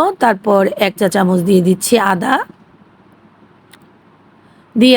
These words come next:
আবারও ভালো করে একটু কষিয়ে নিব। দু এক মিনিট এভাবে ভালো করে কষাতে হবে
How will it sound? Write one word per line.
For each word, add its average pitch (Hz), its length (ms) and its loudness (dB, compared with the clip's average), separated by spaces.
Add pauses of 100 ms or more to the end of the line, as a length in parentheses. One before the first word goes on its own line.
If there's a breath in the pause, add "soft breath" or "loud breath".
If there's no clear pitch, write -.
আবারও 214 280 0
ভালো 208 280 0
করে 202 200 0
একটু 185 220 -2
কষিয়ে 220 380 2
নিব। 226 220 2 (2500 loud breath)
দু 226 220 4
এক 269 200 4
মিনিট 240 320 2
এভাবে 220 340 2
ভালো 196 300 0
করে 196 280 -2
কষাতে 196 380 -2
হবে 208 280 0